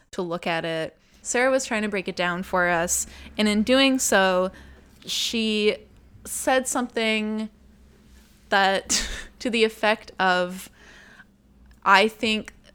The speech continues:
that I'd rather the kids be held here than be sent back to countries where it's unsafe for them."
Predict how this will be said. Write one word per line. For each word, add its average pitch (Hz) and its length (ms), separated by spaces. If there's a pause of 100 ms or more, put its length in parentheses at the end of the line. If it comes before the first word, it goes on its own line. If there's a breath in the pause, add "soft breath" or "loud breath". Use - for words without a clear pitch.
(100)
that 185 480 (100)
I'd 190 200
rather 196 560
the 196 100
kids 190 400
be 190 200
held 185 640 (120)
here 175 580 (360 loud breath)
than 196 220
be 190 140
sent - 440
back 170 380
to 175 360 (240)
countries 180 540
where 180 160
it's - 280
unsafe 175 600
for - 280
them." - 380